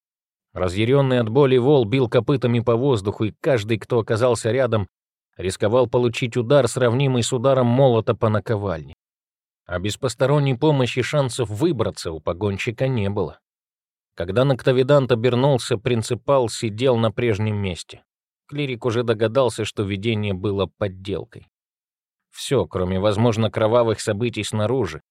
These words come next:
с улицы все еще доносились крики бедного животного. Очередная иллюзия.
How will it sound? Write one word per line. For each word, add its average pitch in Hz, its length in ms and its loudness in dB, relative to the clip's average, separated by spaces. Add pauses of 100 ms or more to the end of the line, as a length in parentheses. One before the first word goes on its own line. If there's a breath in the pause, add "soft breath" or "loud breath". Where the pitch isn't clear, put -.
(200)
с - 120 -10
улицы 90 360 -4
все - 160 -6
еще 90 200 -6
доносились 95 560 -4
крики 101 300 -8
бедного 90 500 -6
животного. 87 600 -10 (880)
Очередная 123 800 0
иллюзия. 113 680 0